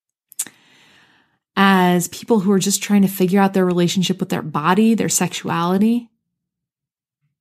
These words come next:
And we're gonna explore all of that so that you can hear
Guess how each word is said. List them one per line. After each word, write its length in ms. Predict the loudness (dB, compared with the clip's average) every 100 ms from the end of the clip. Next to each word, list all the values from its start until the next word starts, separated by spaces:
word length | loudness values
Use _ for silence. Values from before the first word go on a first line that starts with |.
| _ _ _ _ _ 2
And 140 | 6
we're 120 | 6
gonna 160 | 6 4
explore 640 | 2 -2 2 4 4 2
all 220 | 0 0
of 140 | 0 -2
that 260 | -2 -2
so 180 | -2 0
that 380 | 2 0 -2 -2
you 380 | 4 4 4 0
can 220 | -2 -4
hear 720 | -4 -10 -10 -2 0 0 -2